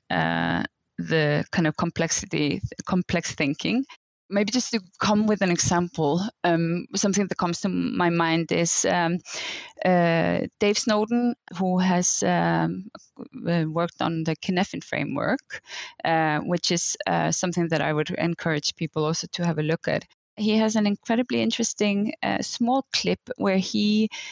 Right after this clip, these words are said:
gives an example of a children's party, to illustrate three types of systems. And so he, through a storytelling of this, he talks about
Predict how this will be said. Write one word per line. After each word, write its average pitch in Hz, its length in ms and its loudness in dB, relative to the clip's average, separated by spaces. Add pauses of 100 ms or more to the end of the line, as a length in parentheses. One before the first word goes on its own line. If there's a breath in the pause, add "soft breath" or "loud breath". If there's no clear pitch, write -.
(320 loud breath)
gives 220 220 2
an 220 100 4
example 190 400 0
of 185 100 0
a 185 60 -2
children's 180 480 0
party, 170 600 0 (200)
to 185 280 2
illustrate 185 720 4
three 190 240 -2
types - 360 0
of 170 80 -2
systems. - 760 -2 (800)
And 196 220 2
so 214 240 2
he, 208 180 0
through 254 420 2
a 240 40 4
storytelling 208 760 0
of - 340 -2
this, - 280 0
he 175 540 2
talks - 380 -2
about - 420 -2